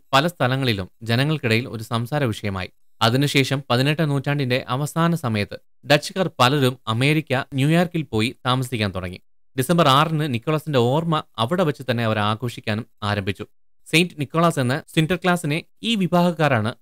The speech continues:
അമേരിക്കയ്ക്ക് പരിചയപ്പെടുത്തി കൊടുത്തത്. ഡിസംബർ ആറാം തീയതി അവർ ചുവന്ന ഡ്രസ്സിട്ട്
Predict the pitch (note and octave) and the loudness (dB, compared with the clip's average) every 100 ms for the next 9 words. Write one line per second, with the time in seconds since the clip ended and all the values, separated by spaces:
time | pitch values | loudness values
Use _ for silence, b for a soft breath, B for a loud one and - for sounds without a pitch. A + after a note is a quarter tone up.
0 | _ B2 B2+ D#3 D#3+ C3+ A#2 A2 A2+ A#2 | _ -2 0 0 -2 -4 -2 0 0 -2
1 | A#2 G#2 G2 F#2+ F#2 _ _ _ _ A#2+ | -2 -4 -2 -4 -6 _ _ _ _ -2
2 | B2+ C#3 B2 A#2 C3 C#3+ C3+ C3+ B2+ C3+ | 2 4 4 4 4 2 2 2 2 4
3 | C3+ C3 - D3+ E3+ C3 B2 C3 C3 | 4 4 2 2 2 0 -2 -2 -2